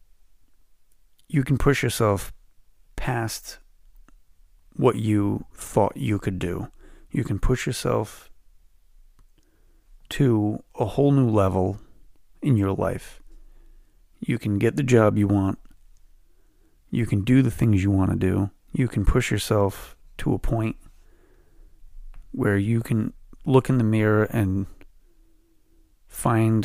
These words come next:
that you're now unrecognizable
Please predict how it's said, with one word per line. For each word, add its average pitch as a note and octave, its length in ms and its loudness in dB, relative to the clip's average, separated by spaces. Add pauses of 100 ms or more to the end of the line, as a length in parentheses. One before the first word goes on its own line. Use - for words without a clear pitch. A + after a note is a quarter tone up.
(120)
that F#2+ 360 -4
you're G#2+ 400 0
now G#2+ 440 0
unrecognizable G#2+ 1120 0